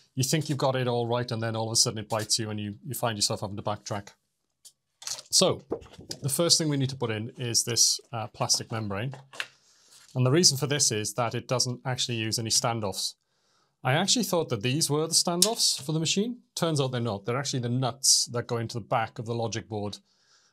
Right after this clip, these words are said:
uh, for the devices, you know, the different ports. So yeah, that's, uh, that's a little bit deceiving. Before we put anything else in, I think we actually need to put in the logic board. I think that's right. Because at this point, the machine is completely clear and we've got the clearance that we need to actually put things in.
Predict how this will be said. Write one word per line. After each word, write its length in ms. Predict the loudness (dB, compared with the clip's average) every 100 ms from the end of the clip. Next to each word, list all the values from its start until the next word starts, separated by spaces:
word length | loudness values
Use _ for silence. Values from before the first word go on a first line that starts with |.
| -6
uh, 280 | -4 -2 -4
for 160 | -6
the 100 | -4
devices, 560 | -2 -2 0 0 0 -4
you 60 |
know, 100 | -2
the 160 | -2 -4
different 320 | -4 -6 -6
ports. 460 | -4 -4 -2 -2 -2 -2
So 240 | 2 2
yeah, 280 | 2 0 -2 -4
that's, 360 | -4 0 4 4
uh, 300 | 4 0 -4 -8 -8
that's 200 | -4 -2
a 40 |
little 160 | -2 -2
bit 120 | -4
deceiving. 520 | 2 2 2 -4 -6 -8 _ _ -6
Before 440 | -2 -2 0 0 0
we 80 |
put 200 | 0 0
anything 320 | 0 0 0 -2
else 240 | 0 0
in, 80 | 0
I 60 |
think 180 | -2 -4
we 80 | -2
actually 240 | -2 -2
need 160 | -2 -4
to 60 | -4
put 120 | -4
in 80 | -2
the 80 |
logic 340 | -2 -2 -4 -10
board. 300 | -10 -10 -12 -18
I 40 |
think 180 | -12 -6
that's 280 | -4 -4 -6
right. 280 | -8 -10 -16 _ _ _ _ _ _
Because 280 | -2 2 2
at 100 | 2
this 160 | 0 0
point, 380 | 0 -2 -2
the 80 | -4
machine 280 | -2 0 0
is 120 | 0
completely 420 | -2 -4 -6 -4
clear 320 | -6 -2 -2 0
and 120 | -2
we've 120 | -4
got 140 | -4
the 60 | -4
clearance 400 | -4 -2 0 0
that 80 | 0
we 100 | -4
need 160 | -8
to 100 | -8
actually 220 | -10 -10 -12
put 140 | -10
things 200 | -8 -6
in. 120 | -6